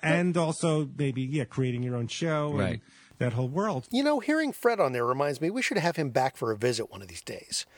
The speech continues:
Speaker 3: Every week, Jimmy Dore and Steph have interesting and funny guests on comedy and everything else. They also, uh, are at the home site, jimmy dore comedy dot com, where Jimmy has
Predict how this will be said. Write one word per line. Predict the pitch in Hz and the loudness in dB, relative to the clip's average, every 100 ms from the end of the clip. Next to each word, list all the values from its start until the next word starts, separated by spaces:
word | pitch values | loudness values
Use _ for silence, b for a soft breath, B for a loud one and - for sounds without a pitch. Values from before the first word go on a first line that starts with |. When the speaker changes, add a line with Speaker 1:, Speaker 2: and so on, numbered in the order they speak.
| B B B B | B B B B
Speaker 3:
Every | 226 254 | 2 4
week, | 208 214 143 | 2 0 -2
Jimmy | 110 196 190 | 2 2 2
Dore | 131 165 185 | 2 2 2
and | 120 | 0
Steph | - - 165 196 | 0 4 4 4
have | 143 113 - | 2 0 -2
interesting | - 226 233 208 220 175 | 0 2 2 2 2 0
and | 113 | -2
funny | - 170 185 | 2 2 2
guests | 127 127 - 131 | 2 2 2 0
on | 113 | 0
comedy | - 190 233 247 | 0 2 2 0
and | 240 | 2
everything | 160 190 - 196 | 2 2 2 2
else. | 135 - - - - B B B B B | 0 -2 -10 -12 -14 B B B B B
They | - | 4
also, | 151 185 170 151 139 | 4 4 2 2 2
uh, | 131 - | 0 2
are | 131 123 | 2 2
at | 131 | -2
the | - 117 | -4 0
home | 156 214 | 2 2
site, | - 135 147 | 4 2 2
jimmy | 127 160 165 | 0 2 2
dore | 139 127 | 2 2
comedy | - 160 170 147 | 2 2 2 2
dot | 127 - - | 2 0 2
com, | 202 220 190 | 4 4 4
where | 147 | 0
Jimmy | 123 143 190 | 2 0 2
has | 156 143 131 139 | 2 4 4 2